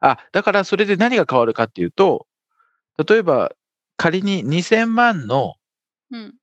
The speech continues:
Speaker 1: 損害が発生したと。
Speaker 2: はい。
Speaker 1: 治療とかね、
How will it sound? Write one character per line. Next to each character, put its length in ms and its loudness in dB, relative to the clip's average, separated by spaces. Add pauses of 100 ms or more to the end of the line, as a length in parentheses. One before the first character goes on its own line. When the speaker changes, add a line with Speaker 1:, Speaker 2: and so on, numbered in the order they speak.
(180)
Speaker 1:
損 240 0
害 180 0
が 80 -4
発 220 -6
生 120 0
し 40 -4
た 100 0
と。 120 -10
Speaker 2:
は 40 -14
い。 20 -20 (380)
Speaker 1:
治 140 -2
療 260 2
と 160 -4
か 160 -4
ね、 240 0